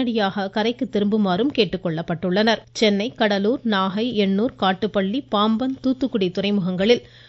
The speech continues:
ஒன்றாம் எண் புயல் எச்சரிக்கை கூண்டு ஏற்றப்பட்டுள்ளது. இந்நிலையில், சென்னை, செங்கல்பட்டு, திருவள்ளூர், விழுப்புரம், கடலூர், கன்னியாகுமரி உள்ளிட்ட பனிரெண்டு மாவட்டங்களில் இன்று கனமழை பெய்யக்கூடும் என்றும் வானிலை ஆய்வு மையம்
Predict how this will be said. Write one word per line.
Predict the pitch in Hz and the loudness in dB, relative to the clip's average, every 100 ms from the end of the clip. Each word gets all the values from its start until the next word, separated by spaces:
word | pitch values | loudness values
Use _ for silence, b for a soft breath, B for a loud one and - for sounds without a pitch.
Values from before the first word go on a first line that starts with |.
| B 220 | B -2
ஒன்றாம் | 247 269 302 285 | 0 0 -2 -2
எண் | 262 | -2
புயல் | 220 220 208 | 0 0 2
எச்சரிக்கை | 175 226 202 185 165 | 2 0 0 0 -4
கூண்டு | 196 202 254 233 | -2 0 0 0
ஏற்றப்பட்டுள்ளது. | 185 185 175 151 185 196 226 226 277 | 0 -2 -4 -4 0 2 0 0 -2
இந்நிலையில், | 277 285 320 254 - | 0 0 0 -4 -2
சென்னை, | 247 247 269 285 | 0 2 2 0
செங்கல்பட்டு, | - 208 233 240 214 220 262 | 0 0 0 0 -2 0 0
திருவள்ளூர், | 233 226 214 208 240 254 | 2 2 2 2 0 0
விழுப்புரம், | 208 208 - 226 254 | 0 0 0 -4 -2
கடலூர், | 208 208 208 226 | 0 0 0 0
கன்னியாகுமரி | 214 196 208 202 196 202 | 0 0 0 0 -2 0
உள்ளிட்ட | 190 180 190 190 202 - | 0 -2 -2 -2 -4 -2
பனிரெண்டு | 220 233 269 254 233 | 0 2 2 0 0
மாவட்டங்களில் | 180 180 185 190 185 220 226 - | 0 0 -2 -4 2 2 2 0
இன்று | 226 233 226 294 185 | 2 2 0 -4 2
கனமழை | 208 269 311 262 180 | 2 2 0 -2 0
பெய்யக்கூடும் | 185 226 233 214 185 190 | -2 -2 0 0 2 0
என்றும் | 202 247 196 | -2 -2 0
வானிலை | 190 208 226 214 - | 0 0 -2 -4 -2
ஆய்வு | 196 196 | -2 0
மையம் | 190 175 165 | -2 -2 -4